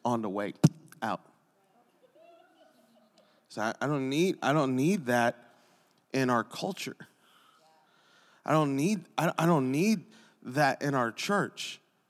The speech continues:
I don't, I, I don't, I, we can't move forward when a bunch of people are entitled and say, "I'm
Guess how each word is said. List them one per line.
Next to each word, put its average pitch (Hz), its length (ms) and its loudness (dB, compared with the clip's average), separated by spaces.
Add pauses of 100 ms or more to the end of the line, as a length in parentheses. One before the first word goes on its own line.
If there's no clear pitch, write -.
(540)
I 165 120 4
don't, 165 340 2 (140)
I, 156 200 2
I 175 100 2
don't, 180 220 4 (160)
I, 165 180 0
we 151 220 0
can't 185 400 2
move 151 280 0
forward 151 720 2 (440)
when 143 220 2
a 135 40 2
bunch 170 300 2
of 143 120 -6
people 165 300 0
are 131 240 2
entitled 135 760 -2 (500)
and 135 200 0
say, 156 540 2 (320)
"I'm 139 160 0